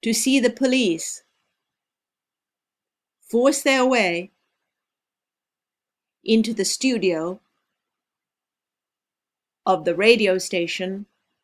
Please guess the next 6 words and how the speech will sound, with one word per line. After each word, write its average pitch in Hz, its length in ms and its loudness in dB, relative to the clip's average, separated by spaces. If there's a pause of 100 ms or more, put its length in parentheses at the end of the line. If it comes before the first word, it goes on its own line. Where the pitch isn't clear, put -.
(1800)
where 190 240 -2
the 180 100 -4
play 202 640 0 (2250)
was 220 180 2
being 190 320 0
performed. 190 760 -2